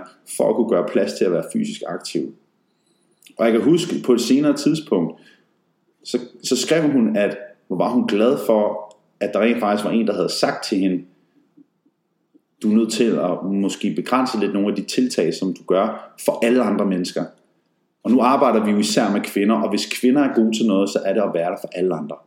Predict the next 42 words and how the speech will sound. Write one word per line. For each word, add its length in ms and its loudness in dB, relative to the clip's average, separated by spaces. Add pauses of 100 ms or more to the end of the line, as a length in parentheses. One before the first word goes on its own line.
(1080)
Kvinder 360 2
er 380 0
så 320 -2
forbandet 720 -2
gode 240 0
til 80 -2
at 60 0
være 140 0
der 60 0
for 100 -8
alle 200 -6
andre 120 -4
mennesker. 320 -8 (680)
Og 100 2
nogle 160 4
gange 160 2
glemmer 260 2
de 80 -2
bare 200 0
lidt 160 0
sig 160 -6
selv. 200 -6 (1600)
Og 80 2
nogle 160 4
gange 260 0
er 40 4
det 140 2
vigtigt, 260 4
at 80 2
man 100 0
lige 220 0
stopper 260 2
op 420 -2 (340)
og 120 -10
kigger 300 0
på 80 -8
sin 200 -4
hverdag 460 -2 (200)
og 100 -12
spørger 280 -2
sig 120 -6
selv, 300 -2